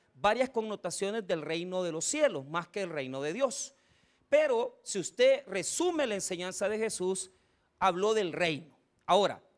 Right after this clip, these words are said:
el reino de Dios, si nosotros quisiéramos darle una explicación, tiene que ver, hermano, con lo que Jesús vino a establecer aquí, al mundo. Y es el hecho que Dios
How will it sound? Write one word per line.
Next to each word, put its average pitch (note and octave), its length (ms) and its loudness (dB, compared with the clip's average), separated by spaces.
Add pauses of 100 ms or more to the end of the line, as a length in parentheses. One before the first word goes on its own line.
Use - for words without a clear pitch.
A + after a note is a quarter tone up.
(500)
el G3 200 0
reino D#4+ 360 2
de B3 120 6
Dios, D#3 500 -2 (800)
si F#3+ 200 -4
nosotros A3+ 480 -2
quisiéramos A3 580 -2
darle G#3+ 200 -4
una G#3+ 140 -6
explicación, F3 720 -6 (540)
tiene C4+ 260 -2
que A#3 160 -2
ver, B3 280 0
hermano, G#3+ 520 -6
con G#3 180 0
lo G3 140 -2
que F#3 120 -6
Jesús A3+ 380 -2
vino A3+ 420 -2
a E3+ 80 -4
establecer D3 600 -6
aquí, C#3 320 -10 (120)
al C#3+ 140 -6
mundo. E3+ 360 -4 (580)
Y F3+ 200 0
es B3+ 160 4
el E4 140 0
hecho B3 420 0 (280)
que G3+ 160 2
Dios B3+ 580 0